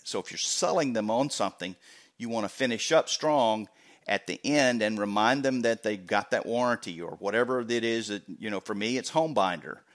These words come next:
Um, so just, um, just to kind of give you a tip as to why I, uh, put the, um, the video in a separate email. I, um,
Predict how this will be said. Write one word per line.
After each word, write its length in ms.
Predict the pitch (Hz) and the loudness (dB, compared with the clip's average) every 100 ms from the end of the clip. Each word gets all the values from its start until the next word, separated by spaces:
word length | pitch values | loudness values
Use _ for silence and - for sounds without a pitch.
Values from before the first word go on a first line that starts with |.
| _ _ _ - | _ _ _ -4
Um, 340 | 101 98 95 | 0 0 -2
so 500 | 90 120 104 101 92 - 73 | -2 0 0 0 -6 -12 -12
just, 400 | 107 107 - 120 | -8 -6 -6 -2
um, 300 | 101 92 90 - | -2 -2 -8 -12
just 180 | 98 | -10
to 100 | 95 87 | -10 -12
kind 180 | - 107 | -6 -4
of 180 | 95 - | -4 -6
give 140 | 107 | -8
you 80 | 95 | -6
a 40 | 98 | -4
tip 280 | 117 104 | -2 0
as 140 | 95 - | -2 -4
to 120 | 95 - | -10 -6
why 320 | 110 110 104 | 2 4 4
I, 240 | 69 98 95 _ _ _ _ _ _ _ _ _ - | 2 0 0 _ _ _ _ _ _ _ _ _ -8
uh, 140 | 90 - - | -8 -10 -6
put 280 | 147 120 98 | -2 -2 -2
the, 160 | 98 - - | -6 -8 -8
um, 460 | 98 90 90 - - _ - - - 110 | -4 -4 -6 -10 -16 _ -20 -20 -10 -4
the 80 | |
video 340 | 104 131 113 107 | 0 2 2 0
in 80 | 90 | -2
a 60 | |
separate 520 | - - 139 - 95 | -2 2 2 2 -4
email. 480 | 113 113 90 50 50 - _ _ _ _ _ _ _ _ _ _ _ _ - - - _ _ _ | -4 -4 -4 -6 -10 -16 _ _ _ _ _ _ _ _ _ _ _ _ -20 -20 -20 _ _ _
I, 260 | - 107 101 | -2 0 4
um, 340 | 95 87 87 | 2 2 -4